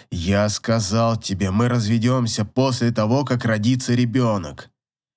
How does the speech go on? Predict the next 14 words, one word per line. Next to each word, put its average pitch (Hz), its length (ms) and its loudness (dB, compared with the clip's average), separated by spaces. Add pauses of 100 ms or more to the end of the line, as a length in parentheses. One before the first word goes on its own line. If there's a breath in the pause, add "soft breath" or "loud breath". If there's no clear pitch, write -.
(340)
жестко 104 640 -2
оборвал 104 460 0
ее 101 120 0
Тимур. 95 580 -2 (580)
«И 101 140 2
даже 110 500 0
не 127 180 2
пытайся 123 760 0
никуда 127 460 0
съехать». 104 840 -4 (920)
Он 147 220 2
выпустил 190 560 0
ее 156 180 0
руки 156 480 0